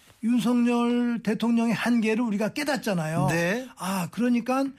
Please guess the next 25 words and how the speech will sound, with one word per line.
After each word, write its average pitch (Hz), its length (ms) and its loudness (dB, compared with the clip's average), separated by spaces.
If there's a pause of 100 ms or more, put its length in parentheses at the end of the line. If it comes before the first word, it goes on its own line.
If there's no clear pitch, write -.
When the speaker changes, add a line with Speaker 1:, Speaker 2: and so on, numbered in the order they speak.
(460)
Speaker 1:
우리가 220 160 -4
속아서는 269 420 -2
안 170 120 -2
되겠다. 185 640 -2
Speaker 2:
예. 170 260 -2 (220)
Speaker 1:
정말 254 540 -2 (380)
다음에, 240 720 0 (140)
에, 170 500 -6
대통령 233 400 2
후보는 247 340 0
잘 - 160 -4
뽑아야 254 320 0
되겠다. 185 540 -2 (260)
이런 302 400 2
그 269 60 0
마음도 196 480 0
가-, - 200 -10 (260)
가질 170 280 -4
수 208 180 -6
있게, 196 360 -2
있게 190 220 0
되는 196 220 0
거거든요. 156 520 -2
Speaker 2:
네. 170 380 0
Speaker 1:
그래서 247 300 -2